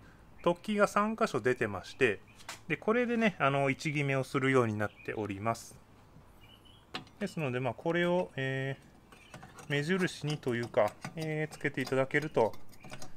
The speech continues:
間違いなく、えー、装着していただけます。まあ、この辺もね、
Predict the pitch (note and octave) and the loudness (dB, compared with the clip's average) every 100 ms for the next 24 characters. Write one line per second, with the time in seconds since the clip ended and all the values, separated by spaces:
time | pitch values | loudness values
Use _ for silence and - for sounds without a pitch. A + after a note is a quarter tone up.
0 | - - A#2+ A2+ B2 A#2+ C#3+ - B2 - | -8 -4 -2 2 2 2 2 0 -2 -2
1 | - A2+ A2 G#2+ G#2 G#2 - - A2 A2+ | -4 -2 -2 -4 -6 -6 -8 -6 -4 -4
2 | - A#2+ A#2 A2+ - A2 G2+ G2+ A2 G#2 | -4 -6 -6 -6 -8 -8 -8 -8 -6 -4
3 | G#2 G2 - G#2 G2 A#2 - - - - | -6 -10 -8 -8 -2 -2 -2 -10 -12 -16
4 | - - - - - - - - - - | -18 -16 -16 -16 -18 -18 -16 -10 -8 -4
5 | F3 G#3+ A#3+ A#3 A3 F#3+ | 0 2 2 4 4 4